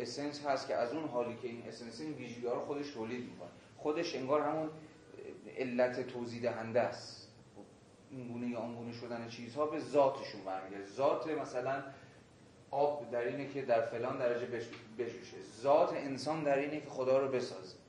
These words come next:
خب، اما تفاوت اسنس مارکسی، اونجوری که من می‌فهمم و فکر می‌کنم قابل دفاع هم هست، با اسنس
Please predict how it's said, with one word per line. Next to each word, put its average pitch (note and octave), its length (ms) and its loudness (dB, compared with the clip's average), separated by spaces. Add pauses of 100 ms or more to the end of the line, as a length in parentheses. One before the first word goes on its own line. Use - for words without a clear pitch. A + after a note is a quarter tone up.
(260)
خب، B2 160 -6 (480)
اما D3+ 640 2 (360)
تفاوت C#3 640 2
اسنس C#3 760 -2 (320)
مارکسی، B2+ 760 0 (220)
اونجوری A2 240 -12
که C3+ 60 -10
من B2+ 180 0
می‌فهمم G2+ 600 -6
و G2+ 40 -6
فکر G#2+ 180 -10
می‌کنم G#2+ 300 -8 (340)
قابل G#2 260 -2
دفاع A2+ 420 -2
هم G#2 220 -6
هست، - 180 -6 (400)
با D#3 260 6
اسنس C3+ 520 -2